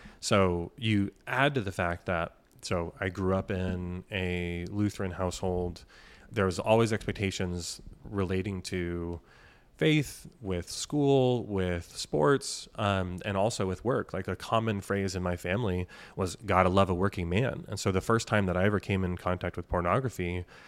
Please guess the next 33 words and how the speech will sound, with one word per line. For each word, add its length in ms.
was 260
through 220
a 60
job 320
that 100
I 40
was 140
doing 240
for 140
my 160
neighbor. 540
And 160
so 140
I 120
was 320
shoveling, 920
you 140
know, 100
horse 300
manure 360
and 120
cleaning 320
out 140
a 60
stable. 640
And 180
then 180
all 120
of 60
a 40
sudden 220
I 80
go 480